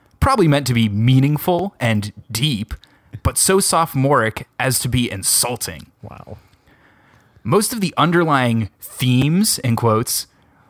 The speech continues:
Speaker 1: "were boring versions of shallow thinking.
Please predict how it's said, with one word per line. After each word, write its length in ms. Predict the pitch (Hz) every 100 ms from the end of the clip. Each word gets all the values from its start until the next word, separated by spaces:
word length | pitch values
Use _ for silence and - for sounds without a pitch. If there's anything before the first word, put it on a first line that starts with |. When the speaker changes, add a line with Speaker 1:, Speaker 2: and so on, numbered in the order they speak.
| _
Speaker 1:
"were 100 | 131
boring 640 | 123 147 175 196 202 139 -
versions 520 | - 143 127 143 120 -
of 180 | 110
shallow 380 | - 147 135 135
thinking. 500 | 120 139 120 82 78